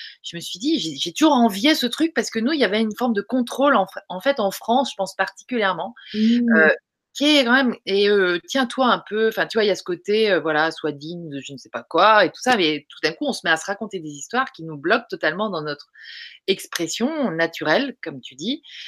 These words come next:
Speaker 1: et, et que, et que, ben,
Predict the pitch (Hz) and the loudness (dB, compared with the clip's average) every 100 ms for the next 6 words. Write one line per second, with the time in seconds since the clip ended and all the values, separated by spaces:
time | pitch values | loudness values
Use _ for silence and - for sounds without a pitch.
0 | - _ 202 247 254 254 233 220 202 196 | -20 _ 4 6 6 8 8 6 6 2
1 | 202 196 - 262 294 285 214 185 180 - | 0 -4 -2 4 6 8 8 6 2 2
2 | 202 196 180 | 2 4 2